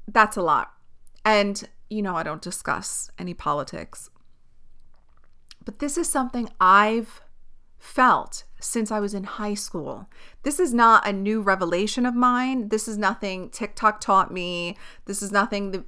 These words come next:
fucking media on the T V taught me. I remember being in history class, and we were,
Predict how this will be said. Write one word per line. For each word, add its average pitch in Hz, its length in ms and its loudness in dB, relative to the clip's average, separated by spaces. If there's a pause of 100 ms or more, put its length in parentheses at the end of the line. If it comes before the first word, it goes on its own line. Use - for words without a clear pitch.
fucking 190 480 0
media 185 340 0
on 175 200 4
the 175 60 -8
T 233 200 -4
V 247 160 0
taught 226 340 4
me. 196 400 -4 (380)
I 208 80 6
remember 208 480 2
being 202 280 -2
in 190 60 -6
history 196 420 -4
class, 170 380 0
and 190 160 -8
we 185 100 -6
were, 160 180 -12